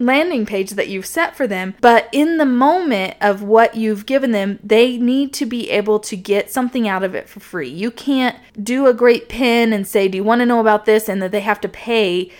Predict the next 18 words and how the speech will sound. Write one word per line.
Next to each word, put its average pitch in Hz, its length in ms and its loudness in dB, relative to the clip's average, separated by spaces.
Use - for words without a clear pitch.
in 196 160 -4
order 185 260 0
to 175 140 -4
see 170 320 -6
it. - 180 -8
I 226 160 4
recommend 262 500 2
if 208 160 0
you 214 180 4
are 185 300 4
offering, 226 800 0
you 208 160 -4
know, 185 200 2
a 180 60 2
video 254 380 2
for - 220 -2
exercise 190 960 0
or 170 640 -4